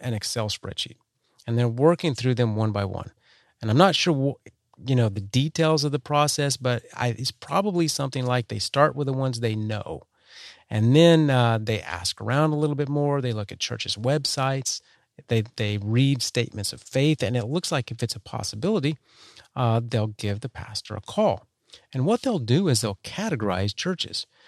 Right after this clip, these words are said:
Uh, there'll be, uh, blue, red, yellow, and green. Blue means no contact yet. We don't know.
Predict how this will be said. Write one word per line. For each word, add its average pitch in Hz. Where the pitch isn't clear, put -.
Uh, 113
there'll 117
be, 117
uh, 104
blue, 151
red, 123
yellow, 117
and 101
green. 95
Blue 135
means 117
no 117
contact 117
yet. 92
We 120
don't 131
know. 107